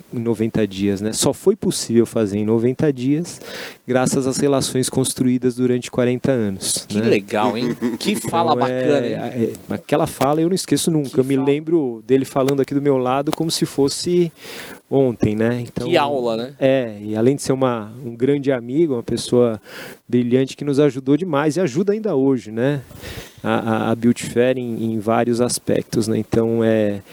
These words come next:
Speaker 1: de novo, é mais um dos que a gente tem gratidão aí. Aliás, William, poxa, se eu começar a citar aqui as pessoas, eu com certeza vou ser injusto, porque eu vou esquecer muita gente, mas é, é de verdade, a gente só tá aqui hoje em função da,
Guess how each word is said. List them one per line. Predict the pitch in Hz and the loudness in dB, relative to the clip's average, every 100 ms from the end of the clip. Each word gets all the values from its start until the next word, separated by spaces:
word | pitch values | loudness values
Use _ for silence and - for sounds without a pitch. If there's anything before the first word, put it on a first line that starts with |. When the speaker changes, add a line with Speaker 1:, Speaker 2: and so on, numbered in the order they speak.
| - | -12
Speaker 1:
de | - 135 | -4 4
novo, | 147 139 | 4 4
é | 143 | -2
mais | 147 139 123 | 0 0 -2
um | 147 | -2
dos | 135 - | 0 0
que | - | 0
a | 123 | 0
gente | 123 - 123 107 _ | 0 0 0 0 _
tem | - 123 | -2 2
gratidão | 117 113 - 107 113 110 104 | 2 2 -2 0 2 2 2
aí. | 117 127 - - - - - - | 2 0 -4 -14 -14 -14 -14 -4
Aliás, | 160 196 185 131 | 0 2 0 0
William, | 131 135 131 127 120 110 - - | 2 2 2 -2 -4 -10 -10 0
poxa, | 135 - 120 113 104 - - | 0 2 0 0 -4 -16 -12
se | - | 0
eu | 135 | 0
começar | - 143 139 165 | 2 -2 0 -2
a | |
citar | - 160 - 131 | 0 -2 0 0
aqui | 131 135 | 0 -2
as | 123 | -2
pessoas, | 127 120 - 135 127 | -2 0 0 0 0
eu | 127 | -2
com | - 185 | 0 0
certeza | - 147 - 147 135 | 2 2 2 0 2
vou | 127 | 0
ser | - 135 | 0 0
injusto, | 117 104 170 180 - | 0 2 2 2 -4
porque | - | 2
eu | 123 | 4
vou | 127 | 4
esquecer | - 120 - 139 | 0 0 2 2
muita | 127 135 202 - 127 | 2 2 2 2 -2
gente, | 120 143 180 - - - - - - - - | 0 -2 -4 -8 -10 -14 -14 -14 -14 -18 -10
mas | 120 123 127 127 123 117 | -2 0 2 2 0 0
é, | 127 135 135 131 123 123 | 2 2 0 -2 -2 -2
é | |
de | 120 127 | 0 2
verdade, | 135 120 127 139 127 | 2 2 0 0 0
a | |
gente | 117 127 | -4 -4
só | - 131 | 0 0
tá | - | 2
aqui | 123 - 120 | 0 0 2
hoje | 117 120 123 | 2 0 -4
em | 123 | -4
função | 127 120 - 120 120 | -2 -2 0 0 2
da, | 120 117 110 | 2 2 0